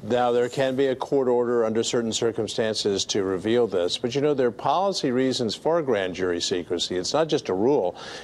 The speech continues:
It's a rule that says, "Witness, when you go before the grand jury, you can rest assured, you gotta be truthful, don't lie,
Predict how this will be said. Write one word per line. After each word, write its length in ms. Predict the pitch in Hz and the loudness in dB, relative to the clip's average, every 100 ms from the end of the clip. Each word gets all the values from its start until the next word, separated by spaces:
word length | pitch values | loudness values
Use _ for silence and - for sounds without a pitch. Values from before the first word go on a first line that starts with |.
| - | -6
It's 160 | 135 | -2
a 80 | 139 | 0
rule 380 | 117 143 202 214 | 2 4 4 2
that 180 | 160 120 | 0 -2
says, 540 | - 160 151 113 104 - - - - | 0 2 2 2 -2 -10 -20 -20 -16
"Witness, 500 | - 156 208 208 - | 0 0 2 2 2
when 120 | 160 170 | 0 0
you 100 | 214 | 2
go 260 | 175 170 | 4 2
before 380 | 143 127 - 139 | 2 -2 0 2
the 100 | 127 | 2
grand 360 | 110 117 113 101 | 2 2 0 0
jury, 380 | 110 104 90 | 0 2 2
you 280 | 92 117 180 | 0 2 2
can 180 | 185 151 | 2 0
rest 380 | 120 127 139 - | 4 4 2 -2
assured, 560 | 120 - 127 101 92 90 - 98 | -2 0 2 2 0 -4 -14 -8
you 80 | |
gotta 200 | 87 107 | 0 2
be 120 | 123 139 | 2 0
truthful, 580 | - 220 - 120 113 135 - | 2 2 2 -2 -2 -4 -2
don't 200 | 107 123 | -2 2
lie, 420 | 151 190 143 135 | 2 2 0 -2